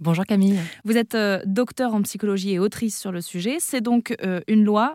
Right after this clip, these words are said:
Speaker 2: la loi Rixain, qui vise à fixer des objectifs de représentativité d'ici mars deux mille vingt-neuf.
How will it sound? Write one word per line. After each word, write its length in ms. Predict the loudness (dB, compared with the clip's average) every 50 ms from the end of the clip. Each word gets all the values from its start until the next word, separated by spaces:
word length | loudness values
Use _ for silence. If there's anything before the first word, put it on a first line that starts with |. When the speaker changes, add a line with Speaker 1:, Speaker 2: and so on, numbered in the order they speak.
| -4 -6
Speaker 2:
la 80 | -4 -2
loi 140 | 0 0
Rixain, 340 | 0 -2 -2 -2 -2 -2 -2
qui 180 | -2 -4 -4 -2
vise 160 | -2 0 0
à 80 | -2 -2
fixer 300 | -2 -4 -6 -6 -4 -4
des 180 | -2 -2 0
objectifs 640 | 0 0 0 0 -2 -4 -6 -10 -14 -12 -10 -6 -4
de 80 | -4
représentativité 1200 | -2 -2 -2 -4 -4 -4 -2 0 0 0 0 0 -4 -6 -6 -6 -4 -4 -4 -6 -6 -8 -8 -10 -10 -8
d'ici 300 | -8 -6 -6 -6 -4 -2
mars 240 | -2 0 0 -2 -2
deux 80 | -4 -4
mille 160 | -4 -2 -2
vingt-neuf. 460 | -4 -4 -2 0 -2 -2 -2 -6